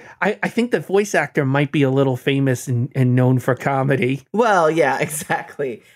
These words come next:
Speaker 2: I, I think the training scenes are funny. I think, um,
Speaker 1: The Karate Kid one where,
Speaker 2: Karate
Speaker 1: where
Speaker 2: Kid is
Speaker 1: even
Speaker 2: great.
Speaker 1: Pegasus is doing the stance on the,
Speaker 2: Yeah,
Speaker 1: that's pretty
Speaker 2: and,
Speaker 1: funny.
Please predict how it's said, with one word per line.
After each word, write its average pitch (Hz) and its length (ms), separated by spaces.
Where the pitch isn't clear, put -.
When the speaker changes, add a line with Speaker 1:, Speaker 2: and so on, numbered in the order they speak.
Speaker 2:
I, 208 200
I 202 140
think 202 220
the 190 100
training 180 400
scenes 160 420
are 151 120
funny. 147 580
I 143 120
think, 143 440
um, 131 480
Speaker 1:
The 120 80
Karate 135 340
Kid 135 180
one 131 240
where, 127 160
Speaker 2:
Karate 170 140
Speaker 1:
where 160 140
Speaker 2:
Kid 160 420
is 147 160
Speaker 1:
even 220 160
Speaker 2:
great. 147 280
Speaker 1:
Pegasus 180 400
is 165 160
doing 170 520
the 170 180
stance 160 460
on 160 220
the, 160 260
Speaker 2:
Yeah, 330 140
Speaker 1:
that's 240 160
pretty 156 160
Speaker 2:
and, 240 100
Speaker 1:
funny. 123 300